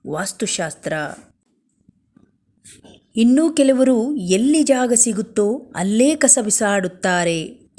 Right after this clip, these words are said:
ಕೆಲವರಂತೂ ಮನೆಯ ಬಾಗಿಲಿನ ಸಂದಿಯಲ್ಲಿ ಕಸಗಳನ್ನು ಬಿಸಾಡುವ ಅಥವಾ ಕಸಗಳನ್ನು ಶೇಖರಿಸುವ ಅಭ್ಯಾಸ ಹೊಂದಿರ್ತಾರೆ. ಈ ರೀತಿ ಕಸಗಳನ್ನು ಕಂಡ ಕಂಡಲ್ಲಿ ಶೇಖರಿಸಿ ಇಡುವುದರಿಂದ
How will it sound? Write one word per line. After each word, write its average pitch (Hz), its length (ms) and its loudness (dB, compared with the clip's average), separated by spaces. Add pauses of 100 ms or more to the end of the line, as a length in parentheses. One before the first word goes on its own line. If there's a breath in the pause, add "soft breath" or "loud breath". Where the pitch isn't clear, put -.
(260 loud breath)
ಕೆಲವರಂತೂ 233 1000 0
ಮನೆಯ 202 420 -2
ಬಾಗಿಲಿನ 208 600 -2
ಸಂದಿಯಲ್ಲಿ 254 760 0
ಕಸಗಳನ್ನು 180 560 -2
ಬಿಸಾಡುವ 170 580 -4 (400 loud breath)
ಅಥವಾ 214 320 0 (400 loud breath)
ಕಸಗಳನ್ನು 226 680 0
ಶೇಖರಿಸುವ 240 760 -2
ಅಭ್ಯಾಸ 185 560 -4
ಹೊಂದಿರ್ತಾರೆ. 170 760 -4 (560 loud breath)
ಈ 233 200 4
ರೀತಿ 320 300 2
ಕಸಗಳನ್ನು 220 720 0
ಕಂಡ 190 500 -4
ಕಂಡಲ್ಲಿ 220 540 -2
ಶೇಖರಿಸಿ 185 640 -4
ಇಡುವುದರಿಂದ 185 680 -4